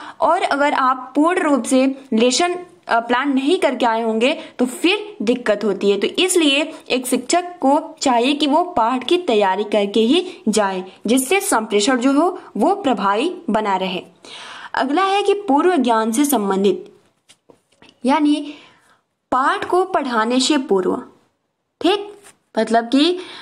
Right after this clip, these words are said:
लेसन को पढ़ाने से पहले अध्यापक को यह तथ्य ज्ञात कर लेना चाहिए, ये पॉइंट्स ज्ञात कर लेना चाहिए कि क्या छात्र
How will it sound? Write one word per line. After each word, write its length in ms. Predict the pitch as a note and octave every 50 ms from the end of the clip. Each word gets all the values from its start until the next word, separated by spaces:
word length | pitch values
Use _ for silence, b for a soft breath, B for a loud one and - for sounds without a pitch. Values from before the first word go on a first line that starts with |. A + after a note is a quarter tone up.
| B B B
लेसन 320 | A3+ A#3+ C#4+ C#4+ F#4+ G4 G4
को 180 | G4+ G4+ G4+
पढ़ाने 540 | G4+ G4 D4+ C4+ A#3+ A#3 A#3 A#3 B3 C4+ E4
से 140 | D#4+ F4 E4
पहले 500 | - - A#3+ A3 G#3+ G3+ A#3 C4 D4 D#4 B B B B B B -
अध्यापक 680 | C4 B3+ G3+ A3 G#3+ A3 A3+ A#3 A#3 - F4 F4 - -
को 280 | B3+ B3 B3+ C4+ C#4+ B B B B B B3
यह 380 | A#3 G#3+ G#3+ D4+ F4+ F#4 G#4 G#4+ G#4+ - C4+
तथ्य 380 | C4 C4+ C4 C4+ - - D#4 C4
ज्ञात 380 | G#3+ A3 G#3 G3+ G#3 G#3 G#3
कर 120 | - A3 G#3+
लेना 260 | A3 A3 A3+ A#3+ A#3+
चाहिए, 340 | A#3 C4 A#3+ B3 B3 D4 D4+
ये 260 | C4+ B3 C#4 D#4 E4+
पॉइंट्स 400 | - D#4 C#4+ C#4+ D4+ C#4+ C#4 G#3+
ज्ञात 360 | G#3 A3+ A#3 B3 D4 C#4+ -
कर 80 | C#4 C4
लेना 280 | B3 A#3+ A#3 A#3 A3+
चाहिए 360 | A3+ A#3 G#3+ G#3 G#3 A3+ C4
कि 100 | C4 D4+ C#4
क्या 400 | D4+ - A#3 A3 A#3+ D4 E4+ D#4
छात्र 520 | - B3 A#3+ A3 B3 C#4 - - E4+ F4+